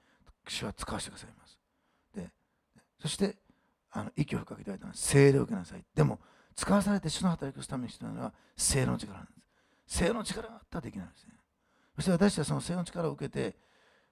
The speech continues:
福音を語るとき、伝えていくとき、相手が受け入れればその人は許され、受け入れなければ罪が残る。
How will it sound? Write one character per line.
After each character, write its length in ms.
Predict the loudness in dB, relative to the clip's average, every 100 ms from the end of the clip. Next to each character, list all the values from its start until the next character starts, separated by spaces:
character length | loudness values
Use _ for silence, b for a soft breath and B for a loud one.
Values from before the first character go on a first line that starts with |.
| b _ _
福 180 | -4 0
音 60 |
を 100 | 0
語 100 | 0
る 80 | -4
と 120 | -4
き、 240 | -8 -10 -12 -6
伝 120 | -6
え 40 |
て 80 | -4
い 40 | -8
く 60 |
と 120 | -10
き、 320 | -10 -8 -8 -10 _ _ _ _ _ _ _ _ _
相 140 | -4 -2
手 100 | -2
が 60 |
受 140 | -4 -2
け 60 |
入 120 | 2 2
れ 40 |
れ 80 | 2
ば 220 | 0 -6
そ 140 | -8 -10
の 60 |
人 140 | -8 -12
は 60 |
許 120 | -14
さ 120 | -14 -16
れ、 60 | -20 _ _ -14
受 100 | -6
け 80 | -4
入 60 |
れ 0 | -4
な 60 |
け 60 | -4
れ 60 |
ば 60 | -10
罪 160 | -6 -4
が 80 | -4
残 240 | -10 -14
る。 100 | -14